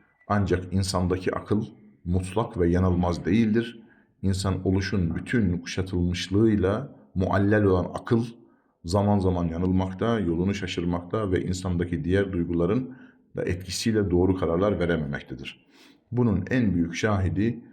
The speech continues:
zulmün, haksızlığın, adaletsizliğin kıskaçında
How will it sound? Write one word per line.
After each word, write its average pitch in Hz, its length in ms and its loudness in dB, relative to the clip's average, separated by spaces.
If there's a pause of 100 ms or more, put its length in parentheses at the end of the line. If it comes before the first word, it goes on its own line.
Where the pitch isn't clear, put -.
(220)
zulmün, 98 760 2
haksızlığın, 90 800 -2
adaletsizliğin 90 800 0
kıskaçında 90 800 -2